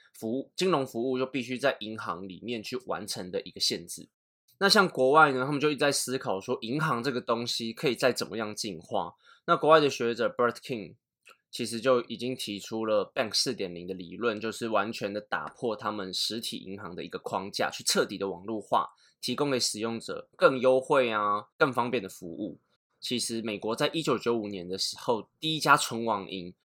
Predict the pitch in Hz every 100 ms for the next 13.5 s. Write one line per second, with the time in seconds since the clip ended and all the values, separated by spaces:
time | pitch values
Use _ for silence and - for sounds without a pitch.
0 | - - - 151 151 156 165 - 127 -
1 | - 120 135 117 113 - - 87 - -
2 | - 117 147 113 117 - 117 107 - 69
3 | - _ _ 185 180 180 175 143 127 120
4 | 117 120 123 131 147 135 180 147 123 -
5 | 143 131 131 127 101 98 - 110 113 107
6 | - 127 131 131 131 - 110 104 80 85
7 | 90 104 90 98 92 87 - 147 156 117
8 | 131 127 123 104 98 101 110 - 127 107
9 | 110 90 78 - _ _ _ _ _ _
10 | _ _ _ 175 190 180 165 139 143 143
11 | 156 - 113 156 165 139 110 110 - 123
12 | 104 92 175 120 95 120 123 120 117 120
13 | 104 - 92 104 90